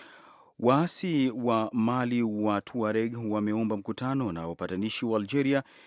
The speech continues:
ili kuweza kuboresha mpango wa amani uliopendekezwa na serikali ya Bamako, wa kuelezea mpango huo ni msingi mzuri wa kupata maendeleo.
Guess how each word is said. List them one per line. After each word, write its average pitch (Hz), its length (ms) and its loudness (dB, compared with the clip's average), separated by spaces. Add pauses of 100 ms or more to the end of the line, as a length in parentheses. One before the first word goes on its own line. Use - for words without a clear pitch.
(120)
ili 139 180 6
kuweza 127 360 2
kuboresha 120 460 0
mpango 131 420 -2
wa 120 120 0
amani 95 440 0
uliopendekezwa 92 680 -4
na 101 80 -2
serikali 107 460 -4
ya 107 60 0
Bamako, 107 540 -2 (360)
wa 85 140 -4
kuelezea 87 500 -2
mpango 107 400 -2
huo 120 400 -2
ni 120 140 2
msingi 123 340 0
mzuri 117 560 0
wa 107 200 -2
kupata 90 400 -4
maendeleo. 92 640 -4